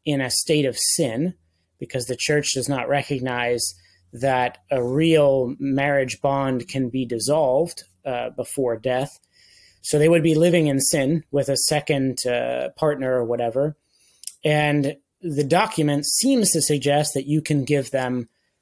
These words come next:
Holy Communion under certain circumstances. You have to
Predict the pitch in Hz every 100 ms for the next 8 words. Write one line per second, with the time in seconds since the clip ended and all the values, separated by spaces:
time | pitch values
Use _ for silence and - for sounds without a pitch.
0 | _ 165 156 151 156 143 139 143 143 -
1 | 180 165 156 - 170 160 139 135 - 117
2 | - 127 117 - - 127 127 135 - 131